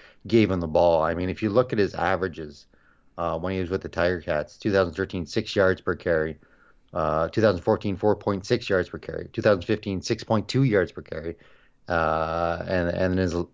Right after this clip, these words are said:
last two years, five point five and six point three. I mean, those are, are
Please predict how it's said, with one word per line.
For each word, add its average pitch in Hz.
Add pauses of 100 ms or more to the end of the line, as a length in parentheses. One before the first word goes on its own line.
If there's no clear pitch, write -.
(140)
last 98
two 107
years, 95
five 101
point 98
five 87
and 80
six -
point 87
three. 87 (320)
I 101
mean, 117
those 151
are, 92
are 95